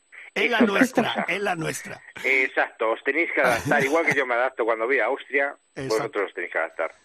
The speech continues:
Speaker 1: Yo te digo una cosa, Miguel, no sé si, si estarás de acuerdo. Además, eso es una, una frase muy típica que se dice en los Juegos Olímpicos, siempre se dice, "Estos son los mejores Juegos Olímpicos de la historia".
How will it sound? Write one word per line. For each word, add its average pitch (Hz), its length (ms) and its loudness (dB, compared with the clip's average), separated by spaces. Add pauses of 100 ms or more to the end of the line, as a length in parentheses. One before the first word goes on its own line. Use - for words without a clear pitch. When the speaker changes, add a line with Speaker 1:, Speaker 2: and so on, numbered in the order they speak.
(200)
Speaker 1:
Yo 175 260 -4
te 196 140 -4
digo 202 180 -2
una 180 140 -2
cosa, 180 240 -4
Miguel, 165 280 -2
no 170 80 -4
sé 185 160 -6
si, 185 320 -4
si - 140 -8
estarás 170 320 -4
de 185 60 -2
acuerdo. 180 300 -4
Además, 170 320 -6
eso 208 200 -6
es 202 140 -8
una, 180 260 -4 (200)
una 170 460 -4
frase 151 360 -12
muy 160 200 -6
típica 170 380 -6
que 147 100 -12
se 156 120 -10
dice 156 220 -8
en 165 60 -4
los 156 120 -4
Juegos 180 320 -6
Olímpicos, 180 400 -4
siempre 180 240 -8
se 170 100 -6
dice, 156 240 -6 (240)
"Estos 196 320 -6
son 247 180 -2
los 226 120 -2
mejores 233 340 -4
Juegos 226 380 -4
Olímpicos 226 420 -6
de 202 80 -6
la 185 100 -2
historia". 180 440 -4